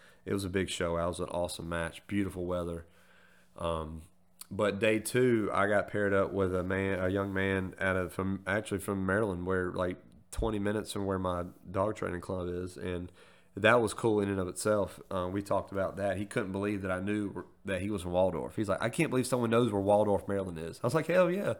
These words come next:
Waldorf is, like, in, uh,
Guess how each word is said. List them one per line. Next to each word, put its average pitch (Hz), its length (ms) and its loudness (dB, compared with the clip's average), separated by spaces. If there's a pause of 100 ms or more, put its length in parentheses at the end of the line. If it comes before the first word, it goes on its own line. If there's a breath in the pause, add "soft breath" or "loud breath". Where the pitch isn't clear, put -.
(400 loud breath)
Waldorf 147 500 6
is, 127 160 0
like, 131 320 4 (320 loud breath)
in, 123 380 2 (420)
uh, 107 300 4